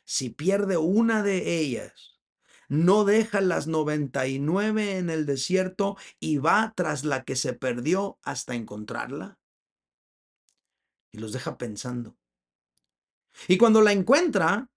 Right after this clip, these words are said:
la pone sobre sus hombros, gozoso. Y al llegar a casa, reúne a sus amigos y vecinos diciéndoles, "Gozaos conmigo,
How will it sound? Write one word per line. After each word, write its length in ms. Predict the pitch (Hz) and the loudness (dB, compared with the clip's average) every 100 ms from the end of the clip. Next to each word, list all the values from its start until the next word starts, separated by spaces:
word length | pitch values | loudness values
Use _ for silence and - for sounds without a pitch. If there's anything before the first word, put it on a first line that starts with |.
| _ _ _ | _ _ _
la 220 | 147 151 | -6 -4
pone 340 | - 254 294 311 | 0 2 4 2
sobre 320 | 285 262 247 | 2 0 0
sus 280 | 247 226 247 | 0 0 2
hombros, 540 | 254 208 151 160 - | 2 4 4 2 0
gozoso. 1000 | 156 214 190 - 240 247 - 190 127 - _ _ _ _ _ _ _ _ _ _ _ _ - | 0 2 4 4 2 2 0 0 -4 -8 _ _ _ _ _ _ _ _ _ _ _ _ -8
Y 80 | 127 | -4
al 120 | 123 | -2
llegar 280 | 127 170 220 | 0 2 0
a 120 | 220 | 0
casa, 520 | 226 202 131 110 - _ - | -2 -2 -4 -8 -14 _ -10
reúne 400 | 147 143 170 185 | -4 -2 0 0
a 60 | |
sus 240 | 170 165 147 | -2 -4 -4
amigos 480 | 131 190 185 135 123 | -4 -2 -2 -2 -4
y 60 | |
vecinos 560 | 117 104 180 190 143 113 | -4 -4 -2 -2 -4 -6
diciéndoles, 800 | 110 156 160 147 123 110 - _ _ _ _ _ | -6 -6 -4 -2 -4 -6 -12 _ _ _ _ _
"Gozaos 680 | - 127 - - - 196 170 | -8 -4 -2 -2 -2 -4 -4
conmigo, 800 | - 147 139 170 185 156 127 - | -4 -4 -2 -2 -2 -2 -6 -10